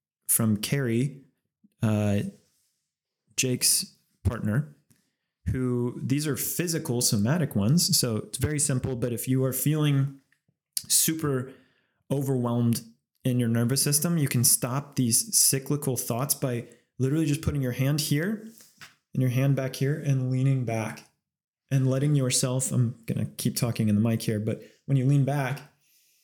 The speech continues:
you just breathe and let yourself relax. It mimics, it's supposed to somatically mimic your parents holding your head as a baby. So when you're,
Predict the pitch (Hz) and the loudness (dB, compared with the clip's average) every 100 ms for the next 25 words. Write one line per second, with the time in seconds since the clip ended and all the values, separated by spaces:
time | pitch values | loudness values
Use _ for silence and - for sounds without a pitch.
0 | _ _ _ _ _ _ _ _ _ - | _ _ _ _ _ _ _ _ _ -4
1 | 135 123 113 127 151 147 147 135 127 131 | -2 0 0 0 2 0 0 2 2 2
2 | 147 131 - 135 127 - - 123 117 123 | 0 2 0 0 -2 -4 -2 -2 0 -2
3 | 151 - 151 135 135 151 196 156 139 - | -2 -2 -2 0 2 2 2 0 0 2
4 | - - _ _ - 139 - 170 170 151 | 2 -2 _ _ -8 -4 -2 0 0 2
5 | 143 131 143 180 180 147 135 139 147 131 | 2 2 0 -2 0 2 4 4 2 0
6 | 143 - _ _ _ - 131 123 - - | -2 -10 _ _ _ -2 0 0 -2 -2
7 | 156 139 120 - 131 139 135 131 120 110 | 0 2 0 -2 0 2 2 2 2 0
8 | - 127 117 107 98 - 120 120 104 98 | 0 0 2 0 0 0 0 2 0 0
9 | 135 - - 120 113 113 113 113 | -4 -8 -2 0 2 2 2 -2